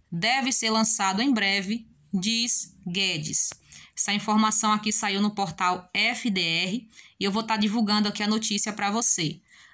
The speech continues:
Antes, eu já te convido a se inscrever no canal, caso você ainda não seja um inscrito. Ative o sininho de notificações, porque assim você não perde nenhuma informação nova aqui do canal. Sempre que tiver um conteúdo importante,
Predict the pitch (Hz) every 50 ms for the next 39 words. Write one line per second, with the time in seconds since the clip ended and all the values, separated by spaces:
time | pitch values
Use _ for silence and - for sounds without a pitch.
0 | _ _ 202 220 254 269 - 240 240 240 226 226 - 226 226 233 226 202 214 202
1 | 202 208 - - 233 233 - - 214 214 202 185 185 180 190 190 - 226 220 196
2 | 190 196 190 208 - - 202 190 185 185 180 185 190 190 - 190 185 185 185 185
3 | 196 226 277 277 - - 196 196 196 226 226 - - - 214 226 233 226 - -
4 | - - - - - - - _ - 185 185 - - 262 254 262 - - 247 233
5 | 233 233 226 226 214 208 202 202 - - 214 - 233 - - - 220 214 220 226
6 | 233 - - - - - - _ - 208 214 - 240 247 240 - - 220 214 202
7 | 208 208 - 214 226 262 277 - - 220 202 208 214 202 208 214 208 208 220 240
8 | 254 - - 226 226 214 208 - - - 233 233 220 202 202 208 190 214 214 220
9 | 202 202 208 214 - 254 226 190 165 147 160 160 - - - - - - - -
10 | _ - - - - 247 269 262 277 226 - 233 - 247 208 220 214 220 214 220
11 | 220 220 220 220 208 196 190 190 202 202 - 185 160 - - - 208 208 214 220
12 | 220 - - - 214